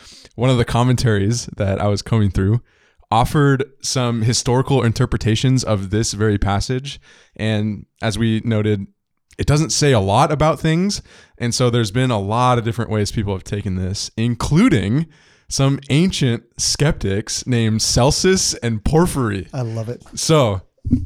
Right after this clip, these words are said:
Speaker 1: ancient skeptics Celsus and Porphyry say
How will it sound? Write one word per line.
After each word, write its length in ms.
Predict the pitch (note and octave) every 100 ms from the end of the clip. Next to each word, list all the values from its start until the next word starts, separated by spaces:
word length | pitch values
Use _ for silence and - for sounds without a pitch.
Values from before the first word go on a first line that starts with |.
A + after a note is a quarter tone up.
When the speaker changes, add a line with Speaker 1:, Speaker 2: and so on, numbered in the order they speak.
| - -
Speaker 1:
ancient 340 | D#3+ F3+ F3+ D3
skeptics 560 | - E3 E3 B2 G#2
Celsus 540 | - B2+ C3+ - C#3 -
and 200 | B2 A#2+
Porphyry 480 | B2+ A#2+ A#2+ G#2+ G#2
say 580 | - B2+ B2 F#2 A#2+